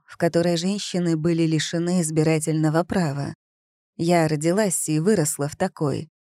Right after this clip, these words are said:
В начале семидесятых еще маленькой девочкой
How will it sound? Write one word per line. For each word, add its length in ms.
В 40
начале 420
семидесятых 840
еще 300
маленькой 460
девочкой 680